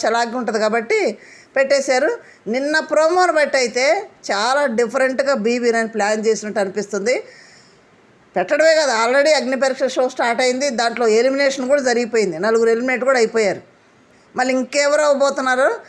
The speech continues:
అది నెక్స్ట్ వీడియోలో కూడా చేసుకుందాము. ఫస్ట్ ప్రోమో చూసి ఈ వీడియో చూడండి. మీరేమనుకుంటున్నారో నాకు కామెంట్ చేయండి. రెండు ఇళ్ళు ఉంటే బెటరా, లేదు ఒకటే పెట్టి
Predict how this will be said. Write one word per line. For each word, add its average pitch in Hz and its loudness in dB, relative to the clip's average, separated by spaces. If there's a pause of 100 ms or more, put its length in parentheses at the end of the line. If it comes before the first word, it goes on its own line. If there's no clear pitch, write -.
(160)
అది 277 2
నెక్స్ట్ 262 -4
వీడియోలో 254 2
కూడా 254 2
చేసుకుందాము. 226 -2 (300)
ఫస్ట్ 277 -2 (120)
ప్రోమో 320 4
చూసి 359 0 (240)
ఈ 247 0
వీడియో 262 4
చూడండి. 240 2 (540)
మీరేమనుకుంటున్నారో 294 2
నాకు 277 -2
కామెంట్ 226 -2
చేయండి. 233 0
రెండు 240 2
ఇళ్ళు 269 2
ఉంటే 262 0
బెటరా, 220 0 (460)
లేదు 277 2
ఒకటే 269 0
పెట్టి 269 0